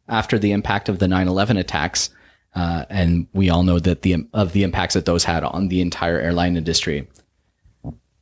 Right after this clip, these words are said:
So that is the incident of Swissair one eleven, just off of the, the, uh, just off of Peggy's Coast,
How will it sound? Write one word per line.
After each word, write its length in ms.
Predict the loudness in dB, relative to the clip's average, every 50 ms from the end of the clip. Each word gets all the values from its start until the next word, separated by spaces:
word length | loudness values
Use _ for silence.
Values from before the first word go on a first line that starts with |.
| _ _ _ _ _ _ _ -20 -20 -20 _ _ _ _ _ _ _ _
So 520 | -8 -2 0 2 2 0 -2 -6 -14 -20 -20 _ _ -6
that 300 | -2 0 0 0 0 -2
is 240 | -2 0 0 0 0
the 400 | 0 0 2 2 2 2 2 0 -2 -10 _ _ -2
incident 600 | 0 0 0 0 0 0 0 0 0 -2 -2 -4 -6 -4
of 380 | -2 0 0 0 0 0 -2 -2
Swissair 680 | -2 -2 0 2 0 0 0 0 0 0 0 0 0
one 240 | 0 0 2 2 2
eleven, 840 | 0 0 0 2 0 2 2 2 2 2 0 0 -4 -6 -8 -16 -12
just 300 | -6 -4 -2 -2 -2 0
off 200 | 0 -2 0 -2
of 140 | -8 -8 -4
the, 160 | -4 -4 -4 -4 _ -2
the, 360 | 0 2 2 2 2 2 2
uh, 200 | 2 2 0 0
just 240 | -2 -2 -4 0 0
off 160 | -2 0 0
of 100 | -4 -2
Peggy's 300 | 0 0 2 2 0 0
Coast, 540 | 0 0 0 0 0 0 -2 -4 -4 -6 -12